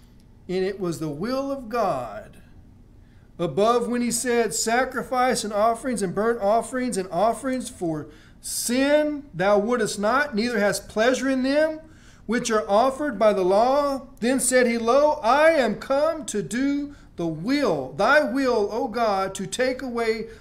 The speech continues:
the first, the law, that he may establish the second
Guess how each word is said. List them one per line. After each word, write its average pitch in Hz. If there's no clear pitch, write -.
the 156
first, 302
the 139
law, 131
that 190
he 277
may 220
establish 254
the 156
second 254